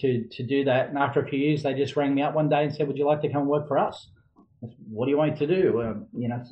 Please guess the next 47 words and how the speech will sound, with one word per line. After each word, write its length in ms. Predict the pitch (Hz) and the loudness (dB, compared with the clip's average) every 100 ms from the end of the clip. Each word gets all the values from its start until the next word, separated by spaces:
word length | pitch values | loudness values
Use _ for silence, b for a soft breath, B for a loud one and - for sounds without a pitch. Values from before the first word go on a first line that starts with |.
| 127 | -2
we 120 | 131 | 2
want 220 | 139 135 | 2 2
you 80 | 107 | 0
to 180 | 117 117 | -2 -2
provide 320 | - 120 117 | 2 2 2
training 440 | 139 139 139 131 | 2 2 4 4
and 80 | 117 | 2
education, 680 | 123 127 127 135 131 139 127 | 0 -2 0 0 0 -2 -2
travel 220 | 143 131 | 0 0
around 240 | 127 127 | 0 0
to 60 | 117 | -2
the 120 | 120 | -2
different 280 | 135 131 110 | -2 -4 -6
countries 400 | 131 127 131 120 | -6 -2 -2 2
and 260 | 123 123 B B _ | 2 0 B B _
build 180 | 160 156 | 4 4
the 60 | - | 4
fitting 300 | 147 143 139 | 4 4 2
program, 460 | 147 131 135 135 | 2 2 2 2
provide 360 | 127 123 127 117 | 0 2 2 2
product 260 | 143 127 131 | 2 0 2
knowledge, 540 | 127 127 123 123 - b b | 2 2 0 -4 -10 b b
uh, 300 | 127 131 123 127 | -2 2 2 2
and 100 | 131 | 0
just 140 | 123 | 2
basically 460 | 135 131 131 127 117 | 2 2 -2 0 2
build 300 | 127 135 139 | 4 4 4
the 60 | |
brand 320 | 120 120 120 | 2 2 2
in 80 | 120 | 0
Asia." 420 | 120 165 165 127 - | 0 -2 -2 -4 -4
So 380 | - 120 117 107 - _ - - - | 0 2 2 -2 -6 _ -18 -18 -2
jumped 220 | 143 131 | 0 2
on 80 | 139 | 2
a 80 | 123 | 4
plane, 360 | 143 165 175 | 2 2 2
flew 160 | 151 139 | 2 4
over 200 | 139 135 | 6 4
to 540 | - 135 139 139 127 - _ _ | 0 0 2 0 -4 -12 _ _
Phoenix, 480 | 156 180 220 - - b b - | 0 0 -2 -6 -18 b b 0
um, 560 | 147 151 151 151 147 | 4 6 6 6 4
had 120 | 151 156 | 4 2
a 40 | |
couple 200 | 170 160 | 4 4
of 80 | 160 | 6
interviews, 440 | 165 190 226 220 | 6 6 6 4
and 400 | 151 147 147 135 | 0 0 -2 -4